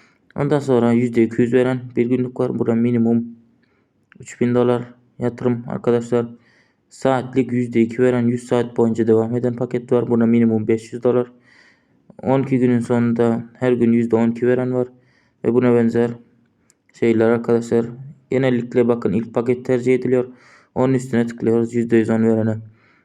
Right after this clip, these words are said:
Diyelim ki arkadaşlar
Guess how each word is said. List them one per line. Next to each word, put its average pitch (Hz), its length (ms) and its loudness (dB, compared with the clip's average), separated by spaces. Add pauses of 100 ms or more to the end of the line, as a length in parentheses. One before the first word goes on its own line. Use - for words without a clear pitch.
(320)
Diyelim 123 340 2
ki 123 320 0 (1300)
arkadaşlar 120 640 -2